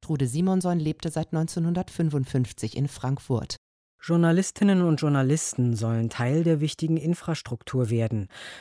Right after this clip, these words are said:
Speaker 2: Das hat der Bundesvorsitzende des Deutschen Journalistenverbandes überall gefordert. Mit Blick auf die morgigen Bund-Länder-Beratungen sagte er, für Medienschaffende müssten dann auch kürzere Quarantänefristen gelten.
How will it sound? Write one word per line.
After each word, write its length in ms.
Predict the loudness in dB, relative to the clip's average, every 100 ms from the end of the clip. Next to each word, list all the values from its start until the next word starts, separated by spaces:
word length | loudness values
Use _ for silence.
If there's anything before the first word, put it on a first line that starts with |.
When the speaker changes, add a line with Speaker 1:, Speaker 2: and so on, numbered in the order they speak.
| -10
Speaker 2:
Das 200 | -6 -4
hat 120 | -2
der 100 | -2
Bundesvorsitzende 920 | 0 0 0 0 0 2 0 0 0
des 200 | 2 0
Deutschen 360 | -2 -2 -2 -2
Journalistenverbandes 1120 | 0 0 0 0 -4 -4 -2 -2 0 0 -2
überall 500 | -4 0 2 2 0
gefordert. 680 | -4 -6 -4 -4 -4 -8 -16 -20 -20 -20 -10 -4
Mit 240 | -4 0
Blick 240 | 0 0
auf 180 | -2 -4
die 140 | 0 0
morgigen 540 | 2 2 2 2 2
Bund-Länder-Beratungen 1200 | 2 0 2 2 2 2 -2 -2 -2 0 2 2
sagte 360 | 2 0 -2 -2
er, 200 | 0 0 -4 -16 -18 -8
für 180 | 2 4
Medienschaffende 800 | 6 4 2 2 0 2 2
müssten 360 | 4 2 0 2
dann 200 | 2 2
auch 320 | 0 -4 -4
kürzere 520 | -4 -2 -2 -2 -2
Quarantänefristen 1000 | -2 -2 0 0 2 2 2 0 -4 -2 0
gelten. 480 | 0 0 -2 -6